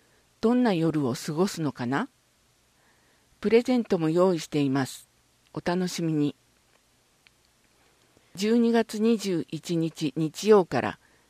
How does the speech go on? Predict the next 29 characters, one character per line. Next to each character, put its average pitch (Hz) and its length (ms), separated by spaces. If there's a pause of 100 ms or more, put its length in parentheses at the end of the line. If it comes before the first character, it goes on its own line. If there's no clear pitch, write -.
二 220 180
十 202 220
二 143 180
日 127 420
月 151 360
曜。 156 240 (1400)
二 226 140
十 226 220
一 156 240
日 151 300
は、 113 200 (640)
十 226 220
三 226 280
時 170 140
三 202 280
十 202 160
分 - 420
受 160 220
付。 - 340 (1080)
十 226 240
四 190 140
時 156 120
か 139 140
ら 117 200
十 226 220
四 196 120
時 156 140
二 139 180
十 165 160